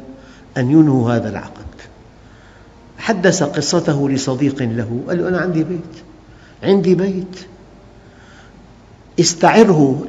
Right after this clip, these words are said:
إعارة إلى أن تكسو بيتك أسترده منك". قال له: "جيد". فاستعاره وأقام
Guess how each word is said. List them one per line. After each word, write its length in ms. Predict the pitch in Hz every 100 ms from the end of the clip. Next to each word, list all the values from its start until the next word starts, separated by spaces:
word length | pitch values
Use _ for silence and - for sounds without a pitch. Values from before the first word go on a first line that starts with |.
| 139
إعارة 500 | 123 180 160 120 - - - - - - - - -
إلى 180 | 226 196
أن 240 | 165 160
تكسو 360 | 185 175 - 143
بيتك 480 | 143 156 151 160 -
أسترده 500 | 143 160 151 117 117 98
منك". 440 | 95 104 - - - - -
قال 100 | 170
له: 80 | 151
"جيد". 360 | 131 120 131 - - - - - - -
فاستعاره 800 | - 143 - 139 185 180 180 180 - - - -
وأقام 920 | 120 120 98 - 123 - 170 151 131